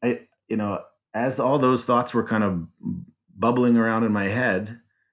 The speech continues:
uh, I took a trip to Detroit, and I just fell in love with it. And it's, you know, for a lot of people, it historically, you know, at least for the last thirty or forty years, has been a hard place to fall in love with. Um,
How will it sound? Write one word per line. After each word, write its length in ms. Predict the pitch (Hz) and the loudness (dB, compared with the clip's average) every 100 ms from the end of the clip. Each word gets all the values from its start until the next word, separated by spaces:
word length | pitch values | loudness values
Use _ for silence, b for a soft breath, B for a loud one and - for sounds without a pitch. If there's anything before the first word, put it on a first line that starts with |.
| _ _ - | _ _ -10
uh, 340 | 92 95 95 - | -4 0 0 0
I 80 | 98 | -4
took 320 | - 120 117 | -4 -4 -2
a 40 | |
trip 260 | - 151 156 | 0 -2 -2
to 80 | 107 | -2
Detroit, 540 | 92 - 131 101 - - | -2 0 2 0 -2 -8
and 140 | 95 | -6
I 80 | 92 | -6
just 220 | 123 - | -8 -6
fell 220 | 135 120 | 0 0
in 100 | 98 | 2
love 140 | 101 120 | 0 -2
with 200 | 113 85 | -4 -2
it. 260 | 78 - _ | -4 -6 _
And 340 | 101 98 95 - - | -6 -4 -4 -6 -10
it's, 480 | 110 - - - _ _ _ 117 | -8 -6 -8 -10 _ _ _ -6
you 80 | |
know, 80 | 101 | -4
for 160 | - 120 | 0 2
a 40 | |
lot 200 | 120 120 | 4 2
of 80 | 135 | 0
people, 720 | 120 113 104 95 92 90 - _ _ _ _ _ _ _ _ _ | -2 -2 0 0 0 -2 -8 _ _ _ _ _ _ _ _ _
it 200 | 107 - - - | -4 -4 -8 -10
historically, 920 | - 110 120 120 117 104 98 87 - _ _ _ - | -8 0 2 2 2 0 0 -4 -8 _ _ _ -6
you 100 | 107 | -4
know, 60 | |
at 60 | 92 | -2
least 140 | 107 - | -2 -2
for 60 | |
the 60 | 101 | 0
last 220 | 95 - | 0 -2
thirty 160 | 110 101 | -2 -2
or 60 | |
forty 240 | - 104 95 | -2 -2 0
years, 180 | 123 | -2
has 100 | 90 | -2
been 120 | 92 90 | -4 -4
a 40 | |
hard 200 | 110 104 | -2 -2
place 180 | 110 - | -4 -6
to 80 | 90 | -6
fall 180 | 104 | -4
in 80 | 90 | -2
love 160 | 98 104 | -2 -6
with. 240 | - - _ _ _ _ _ _ _ _ - | -12 -18 _ _ _ _ _ _ _ _ -8
Um, 480 | 90 90 85 80 | -2 0 0 -2